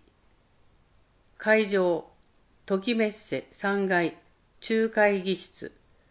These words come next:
新潟市中央区、磐梯島六番一号。講師、林由紀子、毎日新聞記者。定員、百名。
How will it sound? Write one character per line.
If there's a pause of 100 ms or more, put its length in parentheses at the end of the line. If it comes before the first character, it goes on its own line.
(560)
新
潟
市
中
央
区、 (400)
磐
梯
島 (100)
六
番 (140)
一
号。 (1400)
講
師、 (140)
林
由
紀
子、 (460)
毎
日
新
聞
記
者。 (1200)
定
員、 (260)
百
名。